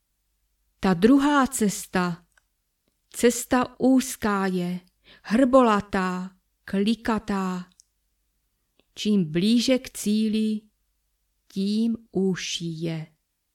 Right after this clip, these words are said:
Člověk jde po ní často sám, sehnutý k zemi, znavený a často klopítá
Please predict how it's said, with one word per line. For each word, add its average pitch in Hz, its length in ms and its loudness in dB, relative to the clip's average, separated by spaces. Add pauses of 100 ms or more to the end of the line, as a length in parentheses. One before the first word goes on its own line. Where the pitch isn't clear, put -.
(1200)
Člověk 214 540 0
jde 233 180 2
po 233 200 -2
ní 226 200 4
často 214 520 -6
sám, 180 680 -6 (920)
sehnutý 202 760 -2
k - 80 -6
zemi, 202 540 -2 (880)
znavený 220 1200 2 (480)
a 190 140 -4
často 262 600 0
klopítá 226 1080 0